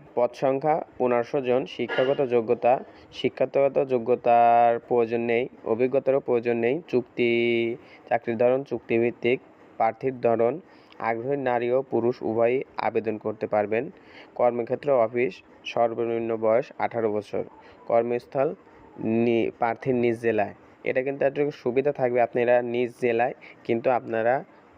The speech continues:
চাকরি পাবেন, মানে ডেলিভারি নিজ জেলায় করতে পারবেন এবং নিজ জেলা থেকে আপনারা এই কার্য, ডেলিভারি ম্যানের কার্যক্রম সম্পন্ন করতে পারবেন। মাসিক বেতন প্রতি মাসে তেরো হাজার পাঁচশো থেকে চল্লিশ হাজার টাকা পর্যন্ত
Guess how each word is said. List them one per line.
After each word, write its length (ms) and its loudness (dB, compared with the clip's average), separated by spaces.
চাকরি 320 -2
পাবেন, 400 -2
মানে 160 -2
ডেলিভারি 520 0
নিজ 220 -4
জেলায় 300 0
করতে 300 -2
পারবেন 340 -2
এবং 200 0
নিজ 220 -2
জেলা 160 0
থেকে 280 -4
আপনারা 420 0
এই 100 -2
কার্য, 340 -2
ডেলিভারি 380 -2
ম্যানের 240 -4
কার্যক্রম 520 -4
সম্পন্ন 400 -2
করতে 320 -6
পারবেন। 280 0
মাসিক 420 -6
বেতন 360 -2
প্রতি 240 0
মাসে 380 0
তেরো 240 2
হাজার 240 0
পাঁচশো 340 -2
থেকে 200 -2
চল্লিশ 400 0
হাজার 220 2
টাকা 320 2
পর্যন্ত 520 -2